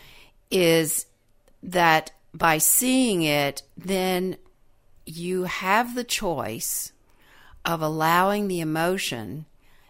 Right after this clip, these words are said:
to s-, see the emotion for what it is, that it's clouding your, um, ability to really see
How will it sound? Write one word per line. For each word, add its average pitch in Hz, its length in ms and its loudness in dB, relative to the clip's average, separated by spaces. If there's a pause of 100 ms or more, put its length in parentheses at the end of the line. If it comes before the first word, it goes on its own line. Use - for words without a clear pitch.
(120)
to 156 600 -8
s-, - 260 -10 (680)
see - 360 -2
the 269 120 4
emotion 233 460 4
for 196 160 0
what 180 240 2
it 214 140 -2
is, 147 240 0
that 139 120 -2
it's 131 200 -6
clouding 156 640 0
your, 143 440 -4 (560)
um, 147 640 -10 (360)
ability 156 800 0
to 160 340 -8
really 165 600 -6 (280)
see 175 640 -6